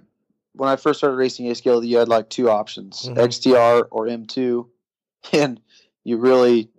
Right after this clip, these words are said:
Speaker 1: that was it. It just, it was a lot easier.
Speaker 2: Yeah.
Speaker 1: Now we mount,
Speaker 2: Yes.
Speaker 1: you know, twenty-five sets of tires, and sometimes we still didn't mount the right set.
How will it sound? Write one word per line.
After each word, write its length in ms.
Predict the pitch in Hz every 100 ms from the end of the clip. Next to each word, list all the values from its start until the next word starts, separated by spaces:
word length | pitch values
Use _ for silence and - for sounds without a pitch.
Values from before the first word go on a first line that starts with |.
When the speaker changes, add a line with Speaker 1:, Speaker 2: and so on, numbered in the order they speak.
| _
Speaker 1:
that 160 | 131 127
was 120 | 120
it. 160 | 127 -
It 120 | 120
just, 200 | 120 117
it 220 | 123 117 123
was 100 | 117
a 40 |
lot 200 | 117 113
easier. 420 | 113 113 107 98
Speaker 2:
Yeah. 160 | 123 120
Speaker 1:
Now 200 | 113 110
we 180 | 113 110
mount, 440 | 104 113 113 107 _ _ _ -
Speaker 2:
Yes. 420 | 104 95 - - -
Speaker 1:
you 80 | 113
know, 320 | 110 107 107 _ _ _ _ -
twenty-five 500 | 135 123 123 120 110
sets 200 | 123 -
of 60 |
tires, 460 | 131 117 113 107 104
and 280 | 104 101 101 -
sometimes 420 | 110 113 113 107
we 60 | 110
still 240 | - 127
didn't 160 | 113 107
mount 200 | 110 104
the 80 | 107
right 220 | 107 -
set. 300 | - 110